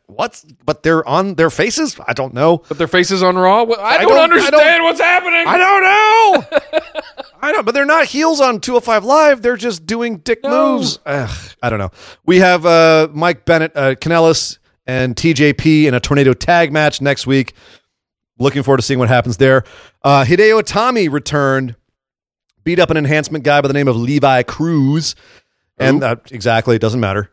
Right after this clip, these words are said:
Speaker 1: He works, I think he works for Chikara. Uh, beats him
Speaker 2: Ah.
Speaker 1: up, but then out comes, after seven months on the shelf from an, from an injury, out comes Arya Davari?
Speaker 2: What?
Speaker 1: What?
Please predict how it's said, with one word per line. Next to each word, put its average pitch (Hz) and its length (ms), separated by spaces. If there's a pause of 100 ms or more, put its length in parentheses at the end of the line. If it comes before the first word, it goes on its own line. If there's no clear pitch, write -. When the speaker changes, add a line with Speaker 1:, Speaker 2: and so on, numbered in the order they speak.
(200)
Speaker 1:
He 120 80
works, 123 300
I 131 80
think 143 140
he - 20
works 117 140
for 92 80
Chikara. 95 420 (540)
Uh, 143 340
beats 180 260
him 190 80
Speaker 2:
Ah. 175 100
Speaker 1:
up, 170 120
but 151 140
then 165 400
out 240 260
comes, 226 540 (720)
after 156 180
seven 247 300
months 233 340
on 165 140
the 165 60
shelf 170 300
from 143 140
an, 143 120
from 147 120
an 139 80
injury, 123 340 (960)
out - 280
comes 202 520 (840)
Arya 156 300
Davari? 147 680 (720)
Speaker 2:
What? 123 560
Speaker 1:
What? 285 500